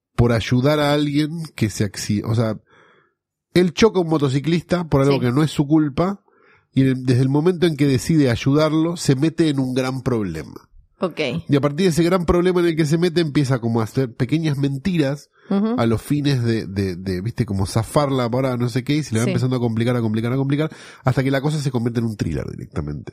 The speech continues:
Speaker 2: Ujú.
Speaker 1: Es súper interesante porque tiene una, tiene una escasez de recursos prácticamente total la película. Es una película muy, muy chiquita,
Speaker 2: Sí.
Speaker 1: un tipo, un auto, dos cosas más,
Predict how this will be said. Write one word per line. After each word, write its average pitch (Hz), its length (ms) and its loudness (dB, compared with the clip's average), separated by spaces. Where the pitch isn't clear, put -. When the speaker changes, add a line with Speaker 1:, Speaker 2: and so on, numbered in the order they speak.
Speaker 2:
Ujú. 240 260 0
Speaker 1:
Es 208 160 0
súper 233 260 -2
interesante 190 480 0
porque 147 240 -2
tiene 165 160 -2
una, 165 320 0
tiene 175 200 -2
una 170 100 0
escasez 156 400 -2
de 156 80 0
recursos 143 460 -2
prácticamente 147 460 0
total 98 320 -2
la 85 80 -4
película. 85 300 -6
Es - 80 -8
una 113 120 -2
película 120 220 -2
muy, 160 240 -2
muy 160 180 -2
chiquita, 147 560 -2
Speaker 2:
Sí. 185 160 -2
Speaker 1:
un 131 100 -2
tipo, 151 280 -2
un 131 180 0
auto, 147 400 0
dos 127 160 -2
cosas 127 320 0
más, 139 260 0